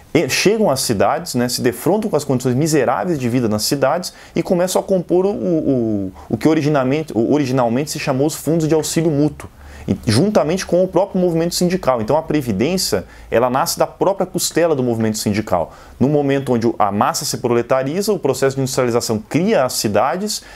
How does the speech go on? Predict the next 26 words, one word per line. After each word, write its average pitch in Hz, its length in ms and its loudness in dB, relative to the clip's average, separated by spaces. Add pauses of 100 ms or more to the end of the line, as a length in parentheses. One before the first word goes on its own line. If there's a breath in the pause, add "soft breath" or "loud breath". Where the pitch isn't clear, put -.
(140)
e 147 40 4
a 160 60 2
partir 175 280 2
daí 160 120 4
os 165 100 0
trabalhadores 165 440 0
se - 100 -2
organizam 175 600 0 (260 loud breath)
para - 80 2
fazer 160 280 0
fundos 160 300 0
de 143 80 2
auxílio 156 340 0
mútuo, 190 340 0
onde 180 100 0
se - 100 -8
contribuíam 131 720 2
mensalmente 113 1000 0 (200 loud breath)
com 147 180 -2
parte 123 240 0
dos - 100 -6
seus 135 200 0
salários 151 420 0
para 185 160 -2
fazer 190 280 0
frente 170 540 -4